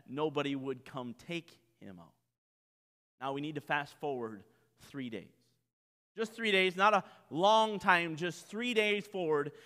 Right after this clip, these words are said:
and we'll pick up the story here in John chapter twenty and verse one. "The first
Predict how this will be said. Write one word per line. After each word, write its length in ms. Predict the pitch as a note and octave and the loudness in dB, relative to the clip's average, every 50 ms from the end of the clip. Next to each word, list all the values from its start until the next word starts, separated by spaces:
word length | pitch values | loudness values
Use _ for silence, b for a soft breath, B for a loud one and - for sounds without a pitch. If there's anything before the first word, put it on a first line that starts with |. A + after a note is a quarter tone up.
| B B - | B B -8
and 140 | D#3+ D#3+ | -6 -4
we'll 100 | E3 D#3+ | -2 -4
pick 200 | - - D#3+ - | -2 -2 -2 -2
up 100 | D#3+ D#3 | -2 -4
the 80 | F3 F3+ | -4 -10
story 320 | - - D#3+ C#3+ C#3 C3+ | -8 -6 -4 -4 -4 -4
here 160 | C3 C#3+ C3+ C3 | -6 -8 -10 -10
in 120 | B2+ A#2+ | -10 -10
John 460 | A2 B2+ B2 B2 A#2+ A#2+ A#2+ B2 A#2+ - _ _ _ _ _ _ | -8 -6 -6 -6 -6 -8 -10 -12 -16 -18 _ _ _ _ _ _
chapter 340 | - - B2 A2 - - G#2+ | -10 -8 -8 -8 -8 -10 -16
twenty 440 | - - - G#2+ F#2+ F2 F2 E2+ E2+ _ _ _ _ _ _ _ A2+ | -16 -14 -14 -14 -14 -14 -16 -18 -20 _ _ _ _ _ _ _ -16
and 80 | G#2+ | -12
verse 220 | G#2 A2 G2 - - | -12 -12 -12 -12 -16
one. 140 | F2 E2 - _ _ _ _ _ _ _ _ _ _ _ _ _ _ _ _ _ _ _ | -18 -18 -20 _ _ _ _ _ _ _ _ _ _ _ _ _ _ _ _ _ _ _
"The 140 | B2+ D3+ C3 | -10 -10 -10
first 720 | - - _ - G#3+ G3+ F3 E3 D#3 - - - - _ | -10 -10 _ -2 -2 0 0 -4 -6 -10 -14 -20 -20 _